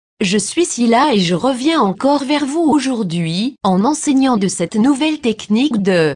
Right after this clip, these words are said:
vibralignement, qui va vous amener à créer en conscience des glissements de temps d'une expérience à une autre. J'ai conscience que mon canal ne connaît pas cet enseignement.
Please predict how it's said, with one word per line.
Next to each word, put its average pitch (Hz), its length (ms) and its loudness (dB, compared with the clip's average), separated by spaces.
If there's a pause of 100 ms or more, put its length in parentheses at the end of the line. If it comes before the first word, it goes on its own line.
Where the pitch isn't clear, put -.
vibralignement, 240 1200 2 (160)
qui 262 160 -2
va 302 180 0
vous 214 280 0
amener 277 340 4
à 165 80 2
créer 269 460 0
en 196 120 2
conscience 247 600 -2
des 254 180 2
glissements 269 560 0
de 277 120 0
temps 320 240 -2
d'une 202 240 4
expérience 240 920 0
à 294 80 2
une 269 200 2
autre. 131 500 -2 (640)
J'ai 185 240 2
conscience 269 640 0
que 247 120 -2
mon 160 200 2
canal 180 720 2 (120)
ne 180 180 4
connaît 160 340 0
pas 269 220 0
cet 311 260 -4
enseignement. 277 920 0